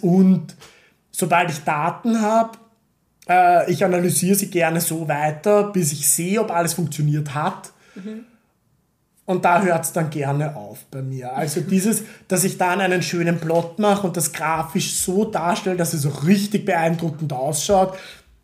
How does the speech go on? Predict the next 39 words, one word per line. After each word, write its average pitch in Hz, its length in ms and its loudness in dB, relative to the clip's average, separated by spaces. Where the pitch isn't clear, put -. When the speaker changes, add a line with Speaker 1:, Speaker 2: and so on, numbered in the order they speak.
Speaker 1:
Ich 208 260 6
hab 214 80 6
einfach 170 400 0
den 175 140 0
hässlichen 160 640 0
Graph 147 360 -2
aus 143 200 -4
Excel, 190 680 4
der 175 180 -2
zeigt, 175 720 -2
schaut, 170 380 2
es 156 100 -4
funktioniert. 170 880 2
Für 190 120 4
mich, 214 120 8
Speaker 2:
Reicht. - 400 0
Speaker 1:
ich 226 200 2
denk 226 280 0
mir, 214 80 2
es - 180 0
reicht. 139 420 -4
Und 175 100 0
Speaker 2:
Ja. 151 60 0
Speaker 1:
für 208 200 0
mein 175 280 0
Weiterarbeiten 185 800 2
reicht's 170 440 0
auch 165 200 -4
allemal, 156 560 0
aber 165 160 -2
zum 160 140 -4
Publizieren 147 480 -2
leider 131 280 -8
nicht. 120 300 -16
Also 214 180 -6
Speaker 2:
Ja, 208 60 -4
Speaker 1:
das - 140 -4
Speaker 2:
okay. 170 80 2
Speaker 1:
sind... 165 240 0